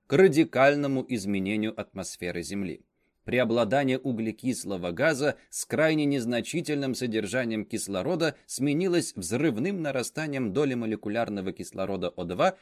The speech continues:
и соответствующим снижением доли углекислого газа. Но молекулярный кислород, в отличие от углекислого газа, гораздо более химически активное соединение,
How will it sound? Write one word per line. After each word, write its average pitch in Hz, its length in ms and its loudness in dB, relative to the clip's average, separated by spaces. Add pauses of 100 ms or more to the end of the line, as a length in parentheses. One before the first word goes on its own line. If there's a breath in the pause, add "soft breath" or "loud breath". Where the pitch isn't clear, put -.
(180 loud breath)
и 170 100 4
соответствующим 139 1000 2
снижением 107 720 0
доли 117 280 4
углекислого 92 760 -2
газа. 80 340 -8 (480)
Но 131 220 4
молекулярный 117 720 0
кислород, 92 600 -6 (260 soft breath)
в 95 100 0
отличие 156 520 2
от 139 200 -2
углекислого 123 760 -2
газа, 92 420 0 (180)
гораздо 107 540 4
более 101 300 2
химически 98 600 -4
активное 101 540 -4
соединение, 87 760 -6